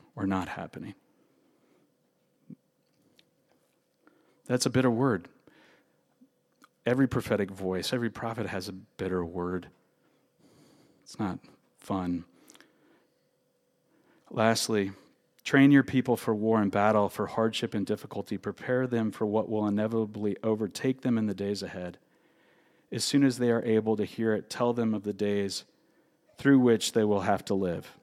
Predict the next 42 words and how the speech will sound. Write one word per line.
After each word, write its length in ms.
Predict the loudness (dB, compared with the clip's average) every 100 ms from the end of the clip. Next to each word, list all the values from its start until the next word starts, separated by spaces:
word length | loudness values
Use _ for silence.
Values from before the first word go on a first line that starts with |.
| -6
As 120 | -4
soon 200 | 6 6
as 120 | 6
they 140 | 4 4
are 100 | 4
able 260 | 2 2
to 100 | 0
bear 280 | 0 2 2
it, 140 | 0 2
put 180 | 2
them 180 | 4 4
under 260 | 6 4 6
the 100 | 4
burden 380 | 4 4 4 0
of 100 | -2
service. 640 | -2 4 4 4 0 -2
As 80 | -4
soon 240 | 4 6
as 140 | 6 6
they 300 | 4 4 0 -16 -20 -20 -20 _ _ _
have 120 | -2
been 160 | 4 4
trained 400 | 6 8 8 8
for 220 | 6 4
it, 120 | 4
give 160 | 4 2
them 160 | 4 2
a 60 |
place 380 | 2 4 4 2
in 80 | -2
the 80 | -2
combat. 600 | 2 2 4 4 2 -2
And 120 | -4
as 80 | -4
soon 200 | 2 4
as 140 | 4
they 120 | 2
can 160 | 2 0
receive 420 | -2 0 2 2
it, 160 | 2 -2
teach 340 | 2 2 2
them 340 | 0 0 0